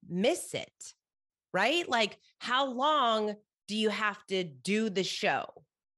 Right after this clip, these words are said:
Because most, most people can do a podcast for five episodes or ten episodes. I think the average number of episodes that are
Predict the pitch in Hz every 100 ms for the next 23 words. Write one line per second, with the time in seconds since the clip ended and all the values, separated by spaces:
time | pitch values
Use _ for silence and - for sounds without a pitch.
0 | _ _ _ _ 202 247 202 240 277 339
1 | - _ _ 208 254 320 - - - -
2 | 160 151 208 - _ _ _ _ - 226
3 | 208 220 247 240 - 202 202 196 196 202
4 | 170 170 - - _ _ _ 202 175 185
5 | 165 151 - 135 113 139 156 202 180 160
6 | 147 - 117 69 78 - 175 175 220 185
7 | 185 - 202 208 208 185 156 185 180 170
8 | 156 151 160 156 151 147 135 - 139 -
9 | 151